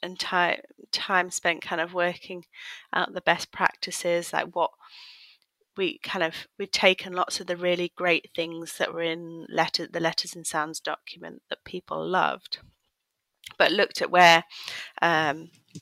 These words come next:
maybe it could have given a bit more guidance and a bit more structure. I think particularly in, when you get to phase five and phase six of Letters and Sounds, um, there's not that same, like, teaching progression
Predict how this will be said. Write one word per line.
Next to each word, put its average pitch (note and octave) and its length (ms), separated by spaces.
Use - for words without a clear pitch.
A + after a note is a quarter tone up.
maybe E3+ 320
it D#3+ 120
could F3+ 120
have E3 140
given D#3+ 320
a F3 80
bit - 200
more E3+ 240
guidance E3 680
and F3 100
a E3+ 60
bit - 180
more E3+ 220
structure. - 640
I D#3+ 40
think - 260
particularly - 600
in, E3+ 240
when A3 120
you G#3+ 100
get - 180
to G3+ 300
phase F#3+ 400
five F#3 360
and F3 120
phase F3+ 260
six - 400
of D#3+ 100
Letters D#3+ 360
and D#3+ 160
Sounds, - 580
um, E3 380
there's E3 180
not G3 240
that - 180
same, F3 300
like, E3+ 320
teaching G3 420
progression F#3 840